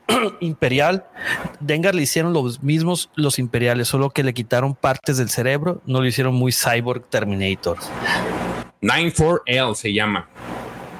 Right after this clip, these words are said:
Speaker 2: Este droide Nine four L se supone que es el, el droide que se encarga de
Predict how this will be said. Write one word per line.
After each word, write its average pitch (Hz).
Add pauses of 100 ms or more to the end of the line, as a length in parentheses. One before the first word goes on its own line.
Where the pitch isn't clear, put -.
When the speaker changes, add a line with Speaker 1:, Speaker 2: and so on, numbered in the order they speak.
(1160)
Speaker 2:
Este 185
droide 185
Nine 180
four 185
L 185
se 170
supone 147
que 135
es 131
el, 117
el 110
droide 135
que 120
se 123
encarga 123
de 101